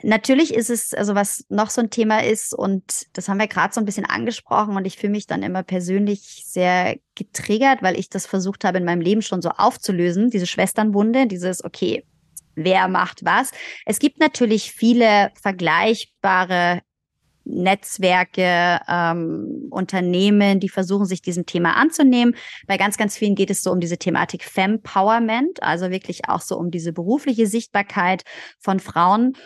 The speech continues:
Und ich würde mir wünschen, dass all diese Netzwerke, die schon untereinander bestehen, äh, die schon bestehen, dass die auch viel mehr untereinander, ähm, sich vernetzen, verknüpfen, dass die sagen so, „Hey, das ist euer Schwerpunkt, das ist unser Schwerpunkt“, weil unser Schwerpunkt ist natürlich ganz, ganz viel diese Frage,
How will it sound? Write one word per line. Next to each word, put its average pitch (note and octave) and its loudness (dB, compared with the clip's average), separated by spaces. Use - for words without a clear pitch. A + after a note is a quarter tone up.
Und G3 2
ich G3 2
würde A3 2
mir G#3+ 4
wünschen, A#3 2
dass G3 -2
all G3 2
diese G#3 0
Netzwerke, F#3 0
die B3 4
schon F#3+ -4
untereinander F3 -4
bestehen, F#3+ 0
äh, F3 0
die A3+ -2
schon G#3+ 0
bestehen, G#3+ 0
dass F#3+ -4
die - 0
auch F3+ 0
viel G3+ -2
mehr F#3 0
untereinander, E3+ -2
ähm, E3+ 0
sich E3 -8
vernetzen, E3+ -2
verknüpfen, - -6
dass E3+ -8
die F#3+ -2
sagen E3+ 2
so, F3 -6
„Hey, G3+ 0
das F#3 -2
ist G3 -8
euer F#3+ 2
Schwerpunkt, F3 -4
das F3 -8
ist F3 -14
unser G#3 -2
Schwerpunkt“, G3+ -4
weil F#3 0
unser F#3+ -2
Schwerpunkt E3 -4
ist G3+ -2
natürlich G3 -6
ganz, F3+ -4
ganz F3 -6
viel F3 -4
diese E3+ -6
Frage, F3 -2